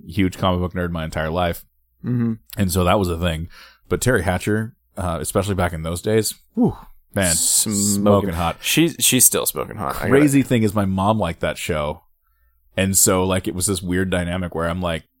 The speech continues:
Speaker 1: I'm able to sit here and watch this really good show, um, and not be told to turn it off or anything like that, because my mom is also enjoying it for entirely,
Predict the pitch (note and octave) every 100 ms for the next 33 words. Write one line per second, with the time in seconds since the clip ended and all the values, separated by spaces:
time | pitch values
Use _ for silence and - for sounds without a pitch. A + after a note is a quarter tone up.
0 | _ _ _ _ F2+ F2+ F2+ F2 E2+ -
1 | - F#2 E2 E2 F2 - E2+ F#2+ F#2 E2+
2 | E2+ C3 B2 F#2 F2 - - _ _ -
3 | G2 F2 E2 E2 D2+ _ _ G#2 F#2 E2+
4 | E2 F2 F#2 - G2 F#2 F#2+ E2+ D#2+ F2
5 | E2 E2 D#2+ E2+ E2+ D#2+ E2 E2 D2+ F2
6 | F2 E2+ F2+ E2+ E2+ E2 F2 E2+ E2 D#2+
7 | D2 E2 E2 F2+ F2 E2 D#2+